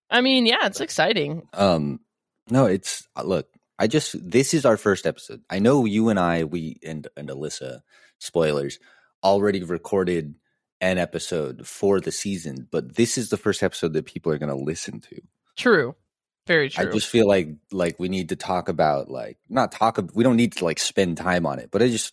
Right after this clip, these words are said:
Speaker 1: I was
Speaker 2: thought,
Speaker 1: gonna
Speaker 2: you know,
Speaker 1: say,
Speaker 2: like,
Speaker 1: we're
Speaker 2: "Hey,
Speaker 1: trying to
Speaker 2: we're
Speaker 1: keep
Speaker 2: back."
Speaker 1: people's
Speaker 2: It's
Speaker 1: interest.
Speaker 2: season three of
Speaker 1: It
Speaker 2: Back
Speaker 1: is
Speaker 2: to the
Speaker 1: ex-, it is
Speaker 2: Pilot.
Speaker 1: exciting. I'm
Speaker 2: I'm
Speaker 1: excited.
Speaker 2: excited.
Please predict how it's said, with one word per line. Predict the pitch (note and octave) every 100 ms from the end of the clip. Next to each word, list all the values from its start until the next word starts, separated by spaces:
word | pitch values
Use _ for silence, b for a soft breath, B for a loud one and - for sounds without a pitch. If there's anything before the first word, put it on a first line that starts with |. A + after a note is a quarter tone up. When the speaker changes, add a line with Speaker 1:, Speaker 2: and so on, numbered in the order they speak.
| _
Speaker 1:
I | F#3+
was | B2+
Speaker 2:
thought, |
Speaker 1:
gonna | C3
Speaker 2:
you | C#3
know, |
Speaker 1:
say, | C3
Speaker 2:
like, | - -
Speaker 1:
we're | -
Speaker 2:
"Hey, | E3
Speaker 1:
trying | C4+ B3
to |
Speaker 2:
we're | F#3+ G3+
Speaker 1:
keep |
Speaker 2:
back." | D#3 C#3+
Speaker 1:
people's | - D#3+ -
Speaker 2:
It's | F3+
Speaker 1:
interest. | F#3 D3 C3
Speaker 2:
season | A#2+ A#2+ A#2 A2+
three | B2 C3+ D#2+ C#2+ - _ _ _ _ _ _ -
of | F#2+ F2
Speaker 1:
It |
Speaker 2:
Back | G2+ G2
Speaker 1:
is |
Speaker 2:
to | A#2
the | G2+
Speaker 1:
ex-, |
it | A#2
is | B2
Speaker 2:
Pilot. | D#3+ -
Speaker 1:
exciting. | - C3 C#2 - - _ _ _ _ _ _ _ _ -
I'm | F#3+
Speaker 2:
I'm |
Speaker 1:
excited. | C#4+ - G3+ G3+
Speaker 2:
excited. | A2